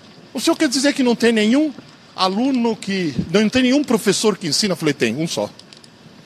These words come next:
O próprio aluno, quando deixa de ser aluno e vira estudante. E aí ele vira o professor que ensina. A si mesmo." Tá bem claro isso.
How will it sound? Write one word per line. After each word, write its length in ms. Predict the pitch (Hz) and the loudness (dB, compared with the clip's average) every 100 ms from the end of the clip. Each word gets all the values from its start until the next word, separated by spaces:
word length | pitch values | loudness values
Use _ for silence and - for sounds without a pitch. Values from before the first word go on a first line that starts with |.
| - | -4
O 80 | 190 | -4
próprio 380 | - 123 117 190 | 0 0 2 2
aluno, 320 | 180 214 262 | 2 0 0
quando 220 | 214 180 | 2 2
deixa 220 | 156 156 | 0 -2
de 80 | 156 | -4
ser 120 | 156 | -2
aluno 240 | 151 135 151 | -2 -2 -6
e 20 | |
vira 140 | 135 | -6
estudante. 460 | 131 - 85 - 143 | -8 -10 -12 -8 -2
E 20 | |
aí 80 | 131 | -2
ele 100 | 151 | 0
vira 180 | 135 139 | -2 -2
o 40 | |
professor 420 | 135 131 113 104 | -4 -6 -6 -8
que 120 | 98 92 | -10 -12
ensina. 240 | - - - - - - | -12 -14 -20 -20 -20 -8
A 60 | |
si 140 | - 101 | -6 -6
mesmo." 260 | 78 - - - - _ _ _ _ - - - _ _ - | -8 -12 -18 -20 -20 _ _ _ _ -20 -20 -20 _ _ -6
Tá 120 | 143 | 0
bem 180 | 202 185 | 0 0
claro 340 | 104 90 101 | -4 -6 -10
isso. 240 | 101 - | -12 -16